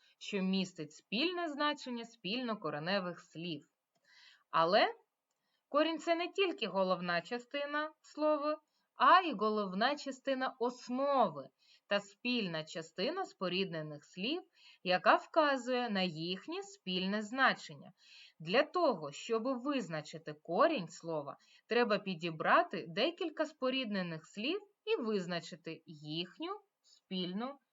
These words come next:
частину. І давайте ще трошки потренуємось визначати спільний корінь. Для того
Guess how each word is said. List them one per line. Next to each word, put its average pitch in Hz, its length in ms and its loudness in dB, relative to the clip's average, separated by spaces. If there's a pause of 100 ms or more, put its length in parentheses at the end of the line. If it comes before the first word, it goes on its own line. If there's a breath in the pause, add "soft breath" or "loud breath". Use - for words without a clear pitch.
(140)
частину. 233 840 -4 (3500 soft breath)
І 190 40 -14
давайте 320 380 2
ще 262 160 -6
трошки 214 400 -2
потренуємось 185 920 -6 (280)
визначати 170 640 -2
спільний 277 720 -6
корінь. 151 440 -6 (240)
Для 165 200 -2
того 196 540 -2